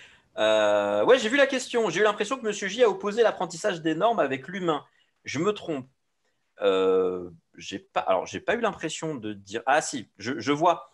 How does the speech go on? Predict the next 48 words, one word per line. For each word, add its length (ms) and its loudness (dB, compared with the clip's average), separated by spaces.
Je, 200 -6
je 80 -8
fais 120 -2
un 320 -6
petit 200 -18
feedback, 640 -4
euh, 1300 6
parce 180 -4
que 100 -8
j'ai 140 -6
parlé 280 -2
d'un 120 -4
petit 120 -18
peu 80 -20
plus 220 -16
d'humanité 540 -6
dans 100 -4
les 140 -8
institutions. 640 -12
Alors, 360 0
je 140 -6
n'oppose 360 -2
pas 120 2
l'apprentissage 560 -4
des 120 -6
normes 160 -2
avec 280 -4
l'humain 320 -4
parce 200 -6
que, 260 -10
alors, 240 -4
euh, 160 -12
l'humain 540 -4
dans 120 0
une 180 -4
société, 600 -4
effectivement, 480 -10
là, 100 -12
c'est 100 -8
la 60 -10
question 160 -12
de 40 -8
la 60 -6
socialisation, 640 -8
il 60 -2
a 60 -2
besoin 240 -6
d'apprendre 380 -4